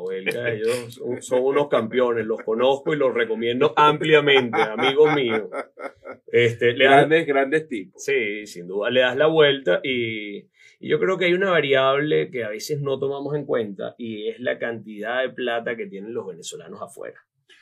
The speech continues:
Speaker 2: Totalmente.
Speaker 1: Entonces, eh, esa es una cajita que de alguna manera cuando una persona está motivada y tiene plata ociosa afuera haciendo nada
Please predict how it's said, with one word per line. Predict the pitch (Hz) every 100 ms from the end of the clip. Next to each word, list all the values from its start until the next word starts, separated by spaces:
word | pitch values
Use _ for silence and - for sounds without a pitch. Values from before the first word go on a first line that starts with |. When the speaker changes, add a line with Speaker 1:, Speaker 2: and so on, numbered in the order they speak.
| _ _
Speaker 2:
Totalmente. | 110 92 120 113 92 82 _ _
Speaker 1:
Entonces, | 104 110 113 113 135 151 151
eh, | 143 120 117 117
esa | 117 143 135
es |
una | 147 139 143
cajita | 131 117 117 123 131
que | 123 117 107
de | 113
alguna | 107 107 120
manera | 135 120 120 131
cuando | 120
una | 110 123
persona | 123 113 113
está | 123 131
motivada | 127 110 107 120 123
y | 113
tiene | 107 117
plata | 120 120 123
ociosa | 117 120 117 113 120
afuera | 117 120 113
haciendo | - 107 110 120
nada | 117 117 117